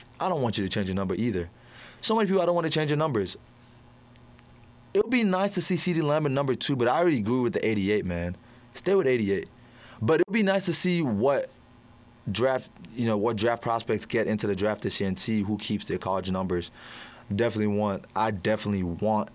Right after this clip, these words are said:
um, Ja'Marr Chase to keep number one. If Ja'Marr Chase gets drafted to a team that has number one available, keep number one for good. For the rest of your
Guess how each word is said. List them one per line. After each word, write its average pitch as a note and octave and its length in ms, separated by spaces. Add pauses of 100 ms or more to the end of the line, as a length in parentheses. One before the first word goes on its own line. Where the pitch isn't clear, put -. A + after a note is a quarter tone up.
(100)
um, F#2 260
Ja'Marr G2+ 320
Chase G2+ 220
to - 40
keep G2+ 200
number F#2 200
one. E2+ 240
If - 220 (220)
Ja'Marr D3+ 320
Chase E3 200
gets D3+ 260
drafted C3 480
to C#3+ 120
a A#2 60
team C#3+ 240
that B2 120
has C3 220
number B2+ 220
one C3 180
available, D3+ 580 (360)
keep - 400
number B2 320
one G2+ 440
for F2+ 280
good. F2 500 (460)
For A#2+ 200
the A2+ 120
rest C3 440
of C3 160
your C3 140